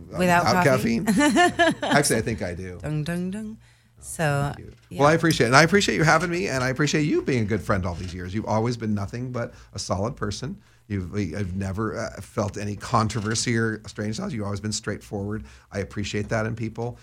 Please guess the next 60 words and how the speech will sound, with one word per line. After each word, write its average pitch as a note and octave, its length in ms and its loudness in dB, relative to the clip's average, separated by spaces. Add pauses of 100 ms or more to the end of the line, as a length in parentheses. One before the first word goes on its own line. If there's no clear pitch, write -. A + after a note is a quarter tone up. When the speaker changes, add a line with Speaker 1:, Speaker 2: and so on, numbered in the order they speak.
(220)
Speaker 2:
Um, F2+ 200 -6
as F#2+ 240 -6
we G#2 100 -4
know G2+ 240 -2
in G2+ 100 -2
this G2 300 -6 (100)
culture, G#2 400 -2
we G2+ 140 -4
have G2+ 200 0
to G2+ 120 -8
be E2+ 260 -10
careful. F#2+ 380 -4
There's G2 220 -4 (260)
little A2 140 -2
sideswipers G#2 720 0
from A2 120 -4
every G#2 220 0
direction G#2 460 -2
of G#2+ 200 -2 (260)
people A2 260 -4
that G#2+ 160 -2 (160)
are A2 100 -8
going G#2 340 -4
through A2 180 -4
their G#2+ 160 -2
phases, A2 640 -2
and, G2 220 -2 (320)
and G#2+ 160 -2
we A2 80 0
have G#2 140 0
to G#2+ 40 -10
deal, A2 140 -2
but G#2+ 120 -2
it's G#2+ 120 -8
always A2 260 -2
nice A#2 200 -2
to - 80 -4
have G2+ 80 -2
the F#2+ 80 -4
people G2 160 -4
that F2+ 100 -6
you F#2+ 100 -8
never F#2+ 360 -6
felt F#2 400 -10
like F#2 160 -16 (140)
there F#2 100 -16
was F2+ 120 -16
a F2 60 -14 (160)
phase E2 480 -10
going C2 320 -20
on. B1 200 -20
You E2+ 100 -20
just F#2 200 -20
kinda, E2+ 200 -12
they're E2+ 160 -14
always A#2 240 -6
there. A#2+ 280 -2
They're A2+ 100 -6
pretty G#2+ 180 -8
stable. G2+ 640 -4